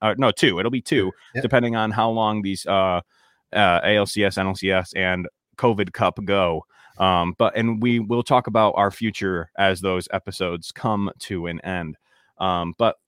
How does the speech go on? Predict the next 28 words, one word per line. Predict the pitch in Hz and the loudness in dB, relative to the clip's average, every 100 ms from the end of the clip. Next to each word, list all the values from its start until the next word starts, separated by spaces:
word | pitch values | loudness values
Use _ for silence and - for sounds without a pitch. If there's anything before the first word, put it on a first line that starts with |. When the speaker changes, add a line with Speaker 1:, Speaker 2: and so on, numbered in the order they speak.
| - | -2
Speaker 1:
let | 135 | 2
me | 139 | 2
just | 127 | 0
give | - 120 | -2 0
you | 113 | 0
a | |
quick | - 147 117 | 0 -4 -2
word | 107 87 85 - | -2 -2 -4 -2
on | 92 87 90 | -2 -2 -4
our, | 92 87 87 87 - _ _ - | -4 -4 -4 -6 -8 _ _ -12
uh, | 90 85 - | -8 -8 -2
Clovercrest | 131 113 - 95 87 - | 0 0 -2 -4 -4 -6
Media. | 98 95 87 76 - _ _ - _ | -8 -6 -8 -12 -18 _ _ -20 _
If | 180 160 107 120 | 0 0 -2 -6
you | 170 226 | -4 0
love | 180 160 | -2 -2
podcasts, | 175 202 180 92 95 117 | -2 -2 -4 -6 -6 -6
visit | - 135 139 | -6 -6 -6
clovercrestmedia | 151 160 160 156 127 131 127 113 | -4 -4 -2 -4 -4 -2 -2 -2
dot | 107 - | -4 -4
com | 160 120 95 | -4 -4 -2
for | 110 | -2
a | 107 | -2
wide | 101 117 123 | 0 -2 -4
selection | - 101 92 - 85 | -8 -8 -8 -8 -14
of | 80 | -10
great | 127 175 - | -4 -4 -4
shows | - 98 90 | -6 -4 -6